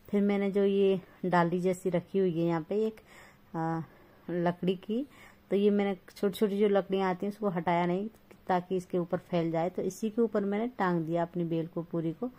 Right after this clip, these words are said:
इसी के ऊपर अच्छे से टांग दिया इसको सुलझा के। और ये जो लौकी की बेल है, जो लड़का लग रहा है मेरा, उसको उखाड़ दिया। अब ये देखिए, मैं दोबारा से उसी तरफ आ गई जिस तरफ मैंने पहले ही काम किया था। तो इसको मैं पहले भरवा रही हूँ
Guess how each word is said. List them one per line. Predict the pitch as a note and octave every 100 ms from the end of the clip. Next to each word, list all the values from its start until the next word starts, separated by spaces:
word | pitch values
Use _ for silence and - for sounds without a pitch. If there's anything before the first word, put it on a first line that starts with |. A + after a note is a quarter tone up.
| - - - -
इसी | F3 F3+
के | F3+
ऊपर | F3 F3 F3
अच्छे | F3+ - E3
से | G3
टांग | F3+ F3+ F3 E3+
दिया | F3+
इसको | F#3 - C#4+ - - - _ - F3+ - - - -
सुलझा | G3+ F#3 F#3+ G3
के। | C4 D4+
और | G#3+ F#3+
ये | F#3 F3+
जो | F3+
लौकी | F3+ F3 F3 G3+
की | G#3+
बेल | G3+ G3+
है, | G#3
जो | G#3
लड़का | G3 F3+ - F3
लग | F3
रहा | F3
है | F3
मेरा, | F#3 G#3
उसको | G3+ - E3+
उखाड़ | - D#3+ D3+
दिया। | C#3+ C#3 D3 E3 - - - - - -
अब | F#3+
ये | G#3+
देखिए, | G#3+ G#3 G#3+
मैं | G#3+ A3
दोबारा | G3 F#3+ F#3 F3+
से | F#3+
उसी | F3 F#3+ A3+
तरफ | G#3+ G#3 G#3
आ | G3+
गई | G#3
जिस | G3+ G3+ -
तरफ | G3+ G3
मैंने | G3 G3+
पहले | G3 E3+ F3+
ही | F3+ B3 - - - - - - - - - -
काम | F#3+ G3
किया | F#3+ G3+ F#3+
था। | G#3
तो | G#3 - F#3+
इसको | F#3 G#3
मैं | G3+
पहले | F#3 F#3+ F#3
भरवा | E3 F3 F#3 F#3+
रही | F3+ F3+
हूँ | G3+ A#3+